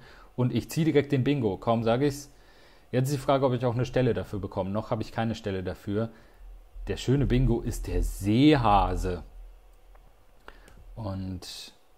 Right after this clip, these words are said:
wie gesagt, noch ist er nicht spielbar und er ist auch weiterhin nicht spielbar. Das gibt mir keine Stelle dafür. Fixhaar, sehr schön, die Verlängerung. Und ich liege erstmal hinten und hab keine Stelle für mein Bingo.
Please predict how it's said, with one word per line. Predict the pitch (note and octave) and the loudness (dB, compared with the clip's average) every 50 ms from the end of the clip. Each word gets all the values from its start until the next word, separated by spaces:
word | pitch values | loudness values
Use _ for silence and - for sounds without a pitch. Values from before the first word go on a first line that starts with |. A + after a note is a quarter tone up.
| _ _ _ - - - - - - - - - | _ _ _ -20 -20 -20 -20 -20 -20 -18 -12 -10
wie | G2 F#2 | -8 -6
gesagt, | F#2+ G2 F#2+ F2+ - - | -4 -4 -4 -4 -4 -4
noch | G#2 - - | -4 -4 -4
ist | B2 - A#2+ | -4 -4 -2
er | A2+ | -2
nicht | A2 G2+ - | -2 -4 -4
spielbar | - - A#2 B2 C#3 C#3+ D3+ D3+ D#3 D#3+ E3+ F3 E3 - - - | -6 -4 0 0 2 2 4 4 4 4 2 0 -2 -4 -8 -10
und | C3 C3+ B2+ - - - | -8 -8 -6 -6 -8 -8
er | C3 B2 - - - | -10 -10 -12 -12 -10
ist | C3 C3 B2+ - - - | -8 -8 -8 -8 -4 -2
auch | C3 C3 - - G2+ | -2 -2 -2 -2 -2
weiterhin | G#2 A#2 D3+ C#3 C#3 B2 A#2 A#2+ A#2 | 0 0 2 2 2 2 2 0 0
nicht | A2+ A2 - | 0 -2 -4
spielbar. | - - - A2+ A2+ G#2+ G#2 G#2 G#2 G2+ | -6 -4 -2 0 0 2 2 2 2 2
Das | F#2+ A2+ A2 A2 - - | 2 0 -2 -2 -2 -4
gibt | A#2+ G#2 - A2+ | -6 -6 -4 -4
mir | A2 G#2 | -6 -6
keine | - - A2+ A#2 A#2 A2 | -4 -4 -4 -4 -4 -6
Stelle | - - A#2+ A2+ A2 G#2 | -6 -4 -2 -2 0 0
dafür. | G2+ G2 - - - G#2+ G#2+ A2+ A#2+ B2+ - - - - - - - - - - - - - - | -2 -4 -6 -6 -4 -2 0 0 0 -2 -6 -10 -16 -16 -16 -18 -18 -18 -18 -16 -16 -16 -16 -18
Fixhaar, | - - - - - C3+ B2+ B2+ - - - A#2 G2+ F#2+ F#2 F#2 F#2+ F2+ | -18 -16 -8 -2 -2 0 0 -2 -4 -6 -4 -2 -2 -2 -2 -4 -4 -4
sehr | F#2 G#2 G#2 G#2 | -2 -2 0 -2
schön, | - - - G2+ G2 G2+ G#2 G#2 | -2 -4 -4 -4 -2 -2 -2 -2
die | G2+ G2+ | -4 -4
Verlängerung. | G2+ - G2+ F#2+ F#2+ F#2+ F#2+ F#2+ F#2 G2 G2+ A2 C3 D#3 D#3+ - - - - - - - - - - - - - - - | -6 -6 -6 -6 -6 -6 -6 -6 -6 -4 -4 -4 -6 -6 -8 -12 -18 -20 -20 -20 -20 -20 -20 -20 -20 -20 -20 -20 -16 -10
Und | - A2 G#2+ A2 A2+ | -6 -4 -4 -4 -6
ich | A2 - - | -8 -8 -6
liege | A#2 A2+ A#2 B2+ | -4 -2 0 0
erstmal | B2 A#2 - B2+ A#2+ B2 | 0 0 0 0 2 2
hinten | D3 E3 E3 - F#3 F#3 F3+ - - - - - - - - - - - - - | 2 0 0 -2 -4 -4 -4 -6 -12 -20 -20 -20 -20 -20 -20 -20 -20 -20 -14 -8
und | - G#2 A2 A2 - - - - | -6 -4 -4 -4 -6 -8 -6 -4
hab | G#2 G#2 G2+ - - - - | -4 -4 -4 -8 -16 -10 -4
keine | - A2 A2+ A#2 A#2 A2+ A2 | -2 0 0 0 0 -2 -2
Stelle | - - A#2 A2+ A#2 A2+ | 0 2 2 2 2 0
für | - A#2 A2+ | -2 -2 0
mein | A#2 A#2 A#2+ A#2+ A#2+ - G#2 G2 | 0 0 0 0 -2 -4 -4 -2
Bingo. | F#2 C3+ D#3 D3+ B2+ A#2+ G#2+ F#2+ - - | 0 2 2 4 6 6 4 4 2 -4